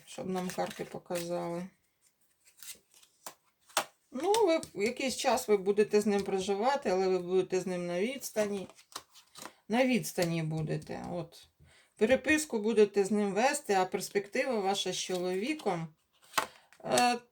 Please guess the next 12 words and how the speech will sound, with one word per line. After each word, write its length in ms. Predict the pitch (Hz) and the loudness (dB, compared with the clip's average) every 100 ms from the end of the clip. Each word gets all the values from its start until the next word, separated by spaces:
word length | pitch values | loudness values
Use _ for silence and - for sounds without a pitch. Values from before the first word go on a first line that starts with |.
| _ - | _ -14
е, 640 | - 185 233 226 208 208 247 | -2 0 2 2 2 -2 -6
справа 400 | - 277 302 320 | 0 4 4 4
в 80 | 330 | 2
тому, 300 | 320 294 302 | 0 0 -4
що, 360 | 311 285 240 | -2 -2 -2
е, 120 | 240 | 0
ваш 340 | 233 240 269 - | 2 2 2 0
чоловік 520 | 302 285 262 269 262 | -4 -4 -4 -6 -2
вам 260 | 220 247 254 | -2 -2 -2
зраджує, 720 | 269 339 359 202 196 180 160 | 2 4 4 2 0 2 0
сказала 560 | - 180 175 170 165 160 | -2 -4 0 0 0 -2
би 340 | 156 160 | -4 -4